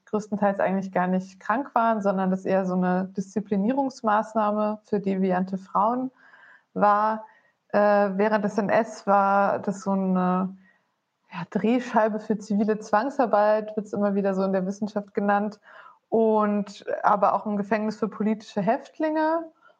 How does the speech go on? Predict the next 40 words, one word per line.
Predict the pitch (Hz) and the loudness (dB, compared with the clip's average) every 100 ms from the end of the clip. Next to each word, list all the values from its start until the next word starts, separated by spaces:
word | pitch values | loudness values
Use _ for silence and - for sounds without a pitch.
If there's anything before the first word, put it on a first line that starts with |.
| _ | _
Und | 214 220 208 208 208 | 0 0 0 -2 -2
das | 220 | -2
ist | 208 - | -4 -4
sozusagen | 233 220 - 202 196 | -4 -4 -2 -2 0
im | 202 196 196 | -2 0 0
Roman | 196 180 254 | 2 2 2
der | 302 254 | 0 -2
Fall. | 254 240 226 | 0 0 2
Da | 202 | -2
ist | 190 - | -4 -4
Lilo, | 226 240 | -2 0
ist | 220 202 | 0 -2
die | - 196 | -8 -8
Tochter | 185 220 - | -4 -4 -2
eines | - 202 202 - | -2 -2 -4 -10
Kommunisten | - 208 202 214 339 - 262 | -8 -2 0 0 -2 -6 -2
und | 214 208 | 0 0
dann | 196 | 0
selber | 202 233 233 | 2 2 0
im | 214 | -4
kommunistischen | - 220 220 226 226 220 | -4 -2 -2 -6 -8 -6
Widerstand | 208 226 226 214 208 | -2 -2 -2 -6 -2
tätig | 226 226 214 | -4 -4 -6
und | 196 | -4
kommt | 196 202 202 | -2 -2 0
da | |
am | 190 190 | 0 0
Ende | - 247 233 | 0 0 0
des | 190 | -4
Buches | - 208 214 | -10 -8 -8
dann | - 202 | -6 -6
erst | 196 196 _ | -6 -10 _
rein. | 202 202 208 - _ _ _ _ _ _ _ _ _ | -4 -2 -4 -8 _ _ _ _ _ _ _ _ _
Und, | 226 233 220 214 208 208 202 202 202 - - - | 2 4 4 4 4 4 2 2 0 -6 -16 -2
äh, | 214 202 | 2 4
der | 196 | 2
dritte | 196 240 254 | 0 0 0
Handlungsstrang | 220 220 214 - - 208 208 | 0 -2 -4 -4 -2 0 0
ist | 196 190 - | -4 -8 -2
Robin | 190 226 262 254 262 269 254 | 0 2 0 0 -2 -2 -6